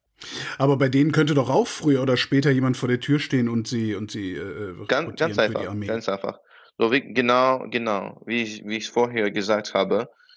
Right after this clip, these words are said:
Speaker 2: sie können ganz frei ins Restaurant und das Restaurant wird ganz voll sein und das Essen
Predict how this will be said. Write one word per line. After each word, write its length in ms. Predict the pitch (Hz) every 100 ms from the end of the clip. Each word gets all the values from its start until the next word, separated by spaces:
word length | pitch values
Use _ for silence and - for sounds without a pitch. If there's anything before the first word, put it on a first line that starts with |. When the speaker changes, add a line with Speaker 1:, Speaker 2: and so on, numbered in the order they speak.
| _ _ _ _ _
Speaker 2:
sie 120 | 95
können 640 | - 117 107 104 101 101
ganz 260 | 101 98 -
frei 400 | 98 98 98 95
ins 280 | 95 98 -
Restaurant 800 | 98 - 98 104 131 143 147 127
und 80 | 104
das 220 | 104 101
Restaurant 420 | - 95 98 98
wird 220 | 95 92
ganz 160 | 98 -
voll 260 | - 127 131
sein 420 | 127 127 123 120
und 160 | 98
das 200 | 95 -
Essen 340 | 98 - 98